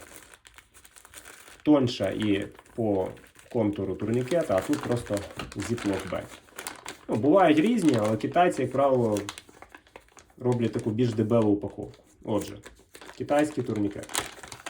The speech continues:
Відкриваємо, витягуємо.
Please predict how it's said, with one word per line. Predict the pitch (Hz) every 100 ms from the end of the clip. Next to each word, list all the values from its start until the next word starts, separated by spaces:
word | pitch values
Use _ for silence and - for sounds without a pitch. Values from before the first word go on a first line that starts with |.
| - - - - - - - - - - - - - - - - -
Відкриваємо, | - 131 160 185 180 151
витягуємо. | 131 139 107 92 -